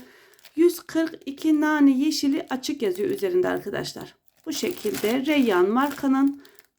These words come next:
yüz kırk iki nane yeşili açık yazıyor. İplik numarası da birebir tülbentimle uyumlu. Bu şekilde yabalı dokuz yüz altı numara iplik numarası.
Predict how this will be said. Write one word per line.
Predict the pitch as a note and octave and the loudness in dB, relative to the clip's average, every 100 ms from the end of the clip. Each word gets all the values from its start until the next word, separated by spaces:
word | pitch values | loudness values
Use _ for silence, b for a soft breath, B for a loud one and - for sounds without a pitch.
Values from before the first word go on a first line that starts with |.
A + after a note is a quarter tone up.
| _ _ _ | _ _ _
yüz | D#4+ D4 - | -4 -4 -6
kırk | - B3 - C#4 | -6 -6 -6 -10
iki | C#4 - C#4 C#4 C#4 - | -6 0 2 2 0 -4
nane | C4+ C#4 G#3 A#3 | 0 4 4 2
yeşili | B3+ A#3+ A#3 G#3+ G#3 C4 - b b b | 2 0 0 -2 0 0 -2 b b b
açık | C#4+ C#4+ D#4 D4 | -8 -6 -6 -4
yazıyor. | C#4 C4+ C#4+ C#4+ _ _ _ | 0 2 0 -2 _ _ _
İplik | F4+ F4+ D4+ | -4 -2 -2
numarası | C4+ B3 A#3 A3+ A3+ A3 | 2 2 2 0 -2 0
da | G#3+ A3 b b b _ | 0 -2 b b b _
birebir | E4+ C#4+ A#3+ A3 G3+ - _ _ - | -2 0 2 2 2 -2 _ _ -10
tülbentimle | D#4 A3+ G#3+ G3+ A#3 A3 B3 - | -6 -2 0 0 0 -2 -4 -4
uyumlu. | B3 A3 G3+ G3 A#3 D4+ - - _ - - - - - - - - - - - - - - - | -2 0 2 2 2 0 -6 -20 _ -20 -16 -16 -16 -20 -20 -18 -18 -20 -20 -20 -20 -20 -20 -12
Bu | D#4+ | -6
şekilde | - B3 - A3 A3+ | -2 -2 -2 -2 0
yabalı | A#3+ C4+ C#4+ A3+ A#3+ A#3+ A#3+ | -2 0 0 2 2 0 0
dokuz | C4+ - A#3 A#3+ | -4 -4 -4 -4
yüz | C4+ - | -6 -2
altı | A#3+ A#3+ A#3+ A#3+ | 0 2 2 0
numara | F3+ F3+ D3+ - - _ - _ _ _ _ _ _ | 2 0 -2 -6 -12 _ -20 _ _ _ _ _ _
iplik | C#3 - C4+ C4+ | -8 -4 -2 0
numarası. | A#3 G#3 F#3+ F#3 - D4+ | 4 4 4 0 -2 -2